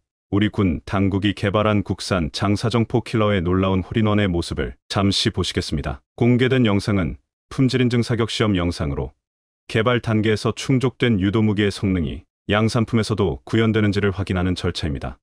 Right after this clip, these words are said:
공개된 영상을 보면 첫 번째 미사일이 표적에서 불과 일 터부터 이 미터 떨어진 지점에 떨어져 구멍이 생겼는데,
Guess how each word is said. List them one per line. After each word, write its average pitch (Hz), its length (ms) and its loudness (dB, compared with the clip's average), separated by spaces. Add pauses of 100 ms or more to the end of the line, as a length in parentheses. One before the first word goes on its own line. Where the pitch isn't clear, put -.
공개된 117 480 4
영상을 101 400 2
보면 78 340 -2 (640)
첫 - 180 -2
번째 113 300 0
미사일이 90 540 -2 (180)
표적에서 113 520 0
불과 101 460 0
일 101 160 0
터부터 107 380 -2
이 104 40 2
미터 98 260 -2
떨어진 101 400 0
지점에 98 380 0
떨어져 92 380 -2
구멍이 95 400 0
생겼는데, 73 540 -4